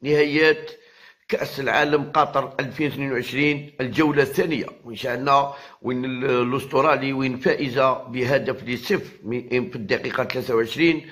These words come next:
دوك الذي سجل الهدف. يعني وين شاء الله وين ال-، رغم أن ال-، نقولوا باللي ال-، الإحصائيات يعني مباراة الشوط بعد تسجيل الهدف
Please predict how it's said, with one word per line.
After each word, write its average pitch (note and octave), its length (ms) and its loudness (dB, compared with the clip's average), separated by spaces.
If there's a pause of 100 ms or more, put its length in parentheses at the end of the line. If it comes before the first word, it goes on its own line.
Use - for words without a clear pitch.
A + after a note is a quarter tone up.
(260)
دوك E3 400 2
الذي B2 320 -2
سجل A#2+ 400 -4
الهدف. A2+ 400 0 (460)
يعني C3 220 -6
وين C#3 120 0
شاء C3 160 -2
الله B2+ 180 0
وين A#2+ 340 -2
ال-، B2 380 -2 (300)
رغم G#2+ 600 0
أن C#3+ 140 0
ال-، B2 600 -2
نقولوا B2+ 220 -4
باللي B2 240 -6
ال-، A#2+ 200 -6
الإحصائيات C#3 1040 0
يعني B2+ 260 -8
مباراة C3 680 2 (240)
الشوط - 420 -2
بعد A2+ 300 0
تسجيل C3+ 340 -2
الهدف C3 340 0